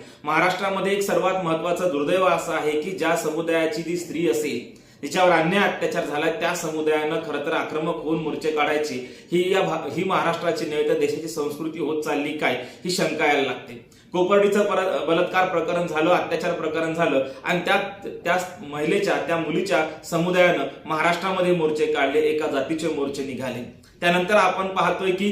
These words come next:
कोल्हापूर सारखी घटना असेल, ज्या कोल्हापूरमध्ये प्रेम प्रकरणातून आपल्याच भावाने सख्या बहिणीचा काटा काढला आणि त्या स-, बहिणीला ठार केलं. अशा कितीतरी घटना आहेत ज्या इथे सांगता येणार नाहीत, अशा असंख्य घटना आहेत.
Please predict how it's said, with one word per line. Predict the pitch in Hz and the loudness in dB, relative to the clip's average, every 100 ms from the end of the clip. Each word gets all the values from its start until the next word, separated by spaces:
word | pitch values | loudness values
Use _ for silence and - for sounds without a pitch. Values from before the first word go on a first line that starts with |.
| - - | -2 -6
कोल्हापूर | 175 175 190 208 | 2 6 6 4
सारखी | 185 185 180 | 2 2 2
घटना | 185 160 165 170 | 2 0 0 0
असेल, | 160 170 | 0 0
ज्या | 165 | 0
कोल्हापूरमध्ये | 165 151 156 160 170 160 151 135 135 - - - - - - - | 2 2 4 2 2 0 2 0 -2 -8 -20 -20 -20 -20 -20 -4
प्रेम | 170 180 | -2 0
प्रकरणातून | 170 170 180 175 170 175 | 0 2 2 2 0 0
आपल्याच | 170 160 180 160 | -2 0 0 0
भावाने | 139 151 165 135 - - | 0 2 2 0 -6 -10
सख्या | - 165 190 175 | -4 -2 0 4
बहिणीचा | 160 160 170 | 6 4 2
काटा | 170 156 160 | 0 0 -2
काढला | 160 156 151 | -2 -2 0
आणि | 151 156 | 0 0
त्या | 156 | -2
स-, | 151 | -4
बहिणीला | 143 139 143 156 139 | -4 -2 -2 -2 -4
ठार | - 139 | -4 -4
केलं. | 131 123 120 - - - | -6 -6 -8 -10 -18 -8
अशा | - 175 | -2 2
कितीतरी | 226 214 214 233 | 4 2 6 6
घटना | 190 196 196 208 | 8 4 0 0
आहेत | 180 190 | 2 2
ज्या | - 185 | 0 0
इथे | 170 | 0
सांगता | 214 180 160 156 180 | 0 0 -2 0 0
येणार | 175 170 | 2 0
नाहीत, | 165 160 | 0 -2
अशा | 160 | -2
असंख्य | 151 151 214 214 | -2 0 2 4
घटना | 156 151 156 | 4 2 0
आहेत. | 160 139 | -2 0